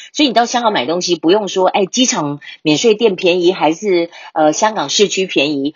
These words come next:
我跟你讲，all the same, because they don't have tax. You know，在机场跟香港里面是一样的。所以这里就是叫做，呃，Hong Kong's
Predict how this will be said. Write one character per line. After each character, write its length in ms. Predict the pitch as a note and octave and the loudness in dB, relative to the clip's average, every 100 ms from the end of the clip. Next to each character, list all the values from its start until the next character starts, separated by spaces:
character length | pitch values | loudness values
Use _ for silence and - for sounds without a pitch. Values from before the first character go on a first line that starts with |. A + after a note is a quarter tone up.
| _ - | _ -6
我 80 | F3 | -4
跟 120 | G3 | -2
你 120 | A3+ | -2
讲， 180 | G3 C#3+ | 0 -2
all 200 | - G3+ | 0 2
the 80 | A3+ | 2
same, 420 | A#3 C4 C#4 F3 | -2 -4 -4 -4
because 360 | B2 - E3 - | -2 2 2 0
they 160 | D#3 C#3+ | -2 -2
don't 160 | G3+ | -2
have 180 | G3 F#3 | -2 -2
tax. 520 | - B3+ C4 - - - - - - | -4 -2 -2 -4 -10 -18 -20 -20 -4
You 120 | F3 | 2
know， 180 | F3 D#3 | 2 2
在 160 | A#3+ A#3 | 0 0
机 160 | A#3+ | -2
场 220 | A3+ C#3 | -4 -4
跟 100 | D#3+ | -4
香 240 | F#3 F#3 F3 | -2 -2 0
港 140 | D3+ | -2
里 100 | B2+ | 0
面 160 | C#3+ D3+ | 0 0
是 100 | - | -2
一 200 | C3+ C#3+ | -2 0
样 260 | G3 D3 | 0 0
的。 260 | B2 F2+ - - - - | 0 0 0 -6 -16 -2
所 120 | C4 | 0
以 100 | A#3+ | 2
这 160 | C4 A3 | 2 2
里 120 | C#3+ | 2
就 160 | G3 | 0
是 160 | G3 F3 | 0 -2
叫 240 | G#3 E3+ | 2 0
做， 440 | D3 G3 D3+ G2+ - - - - | 0 -2 0 -2 -6 -20 -8 0
呃， 240 | E3 D3+ - | 2 2 -2
Hong 260 | C4+ C4+ C4+ | 0 0 -2
Kong's 480 | - A#3+ G#3+ A3 | -8 0 0 0